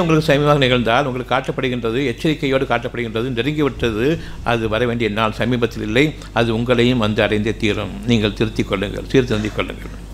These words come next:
அதுபோன்றே நன்மையும் உங்களுக்கு சமீபமாக நடக்கும் பொழுது உங்களுக்கு வர, வர இருக்கிறது. பாவ மன்னிப்பு அதிகமாக கேளுங்கள்.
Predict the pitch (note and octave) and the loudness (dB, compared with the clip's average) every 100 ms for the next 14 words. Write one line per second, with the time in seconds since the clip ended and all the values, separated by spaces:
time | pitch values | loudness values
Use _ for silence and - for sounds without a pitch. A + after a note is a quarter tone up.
0 | - - - - - - - - - - | -14 -14 -14 -14 -14 -14 -14 -14 -12 -2
1 | B2 D3 D#3+ D#3+ F3 D3 C3 D3 D3+ D3+ | 2 4 4 6 4 4 0 0 0 0
2 | B2+ B2 B2+ B2 B2 B2 C3+ B2+ A2+ A2+ | -2 -2 0 -2 -2 0 0 0 0 -2
3 | A2+ A2 B2+ C#3 A#2+ A#2+ A#2+ A2 A2+ A2+ | -2 0 2 2 2 2 2 2 2 2
4 | A2 A2 A#2 A2+ G#2+ G#2+ G#2 C#3+ - G#2+ | 0 0 4 4 2 0 4 2 2 2
5 | A#2+ A2+ A#2 G#2+ A2+ A2+ A2 F#2+ - A#2 | 2 2 -2 -2 -2 0 -2 -2 0 0
6 | A#2+ D#3 | 2 2